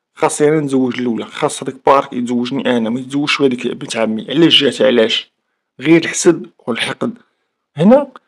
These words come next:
شنو كان واقع؟ هنا كان عند هاد مريم هادي واحد خوا عنده ستاش عام أو سبعتاش عام، تعاطى البلية والإدمان ولا عمر مع ناس ماشي حتى لهيه ومع الشفارة ومع دوك قطاطية وكذا.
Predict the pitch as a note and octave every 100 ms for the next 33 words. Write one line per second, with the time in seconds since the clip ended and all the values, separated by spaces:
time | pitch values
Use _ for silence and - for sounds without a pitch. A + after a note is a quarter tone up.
0 | _ _ - - G#3+ F3+ D#3+ D3 - -
1 | B2 F3+ C#4+ - - F#3 E3 D#3 D#3 D#3
2 | D#3 E3 E3 D#3+ F#3 F3+ E3+ C#3+ - -
3 | A#2+ G#2+ - A#2+ C3 D3 E3 - - -
4 | C3 A#2+ A2 G#2+ - _ _ - G3 G#3+
5 | - C3 C#3+ - G#2 G#2+ - _ _ _
6 | _ - C#3 D3+ C3+ A#2+ A#2+ A2+ B2 B2
7 | A#2+ B2+ C3+ A#2+ A#2 A#2 B2+ - G#2+ A2+
8 | A2 A2 A2 A2 A#2 A#2+ - - A2+ A2
9 | A2 B2 A#2 G#2 - - A#2 A2+ B2 B2
10 | A#2 A#2 A#2 A#2 B2 A2 - _ _ _
11 | - - C3+ B2+ A#2+ A2+ B2+ B2+ A#2 B2+
12 | B2 D3 B2+